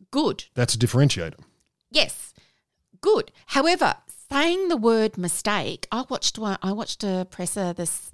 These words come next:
Speaker 1: on day two,
Speaker 2: Mm.
Speaker 1: and if he said mistake once, he said it fifty times in about three minutes.
Speaker 2: So that's
Speaker 1: "Mistake, mistake, mistake, mistake." And I'm
Speaker 2: Are you
Speaker 1: just
Speaker 2: saying
Speaker 1: like,
Speaker 2: that's too many?
Speaker 1: "Well, I could, I could see the Liberal ad being made before my eyes."
Speaker 2: Oh, yeah, mistake, mistake, mistake, mistake.
Speaker 1: Yep.
Speaker 2: Different camera angles, boom, boom,
Speaker 1: Yep.
Speaker 2: boom, boom. Yep.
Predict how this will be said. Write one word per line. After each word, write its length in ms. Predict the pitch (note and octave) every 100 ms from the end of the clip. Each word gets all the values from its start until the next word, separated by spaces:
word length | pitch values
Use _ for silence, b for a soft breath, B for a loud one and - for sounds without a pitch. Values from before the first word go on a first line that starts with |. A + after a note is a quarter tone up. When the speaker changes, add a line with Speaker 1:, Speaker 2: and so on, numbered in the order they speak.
| -
Speaker 1:
on 180 | E3+ E3
day 200 | F3 E3+
two, 580 | - G#3 F3 C#3 A#3 D4
Speaker 2:
Mm. 300 | G#2+ G#2+ G#2+ G#3+
Speaker 1:
and 120 | G#3
if 100 | G#3+
he 260 | - D#4 D#4+
said 640 | - - A#3 A3 G3+ - -
mistake 540 | F#3+ F3+ G3+ F#3 -
once, 320 | F#3 F3 - -
he 120 | F#3
said 220 | - E3
it 120 | - -
fifty 320 | F#3+ - F#3+
times 480 | E3 D3+ D3+ D3 D#3
in 80 |
about 300 | D3 C#3+ -
three 320 | - F3 D3+ D3+
minutes. 340 | C#3+ - -
Speaker 2:
So 80 | C3+
that's 220 | D#3 D#3
Speaker 1:
"Mistake, 240 | G#3+ G#3 F3+
mistake, 340 | - F3+ -
mistake, 280 | D3+ F3 E3
mistake." 240 | D3+ F#3+ -
And 80 |
I'm 60 | F#3
Speaker 2:
Are 40 |
you 40 | C#3
Speaker 1:
just 120 | C3+
Speaker 2:
saying 160 | D3 E3
Speaker 1:
like, 80 |
Speaker 2:
that's 180 | B2 -
too 160 | - G#2+
many? 280 | G#2 F#3+ D#4 B B B B _
Speaker 1:
"Well, 340 | - A#4 A4 -
I 140 | - - -
could, 120 | A#4+ _ -
I 120 | E4+
could 180 | G4 F4
see 300 | - F#4+ F#4+
the 120 | G#4
Liberal 400 | F4 C4 G3 G3+
ad 300 | G3+ G3 F3+
being 340 | G#3+ G3+ F#3+ F#3+
made 420 | E3+ F#3+ G#3 F3
before 320 | G3 - F#3
my 260 | E3+ E3 E3+
eyes." 280 | F3 F3 -
Speaker 2:
Oh, 100 | G3
yeah, 160 | F#3+
mistake, 280 | A2 - C3
mistake, 240 | B2 B2+ A2
mistake, 240 | - A2+
mistake. 220 | G#2+ A#2+
Speaker 1:
Yep. 80 | -
Speaker 2:
Different 260 | C#3 A#2 A2
camera 260 | B2 A#2+
angles, 200 | A#2+ A#2
boom, 200 | G#2 C3
boom, 180 | B2 A2
Speaker 1:
Yep. 120 | A2
Speaker 2:
boom, 140 | G2+ G#2
boom. 180 | C3 C3
Yep. 200 | B2